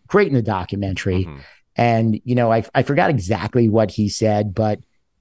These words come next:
Speaker 1: you know, you, something, he, some metaphor about a, a, a bear, you know, if you hire a bear or something like that, that's what they're gonna do.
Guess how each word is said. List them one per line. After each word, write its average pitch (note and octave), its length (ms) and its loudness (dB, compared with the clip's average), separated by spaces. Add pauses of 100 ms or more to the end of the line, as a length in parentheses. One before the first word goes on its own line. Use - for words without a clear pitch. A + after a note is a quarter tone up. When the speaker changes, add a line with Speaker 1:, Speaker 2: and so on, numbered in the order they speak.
Speaker 1:
you A#2+ 180 2
know, G#2+ 420 0
you, A2 300 0
something, D3 320 -2
he, A2+ 400 -4
some A#2+ 200 0
metaphor G2+ 640 0
about G#2 320 -2
a, A2 220 0
a, G#2+ 220 0
a G#2+ 40 0
bear, G#2+ 440 2
you G2+ 120 2
know, G#2 160 2
if - 160 -8
you G2 100 0
hire G2+ 320 2
a G2+ 60 0
bear G2+ 420 0
or F#2+ 60 0
something G#2 320 0
like G2 140 0
that, G#2 220 0
that's G2+ 200 -2
what G#2 100 -4
they're G#2 100 2
gonna G2+ 200 0
do. A#2+ 200 4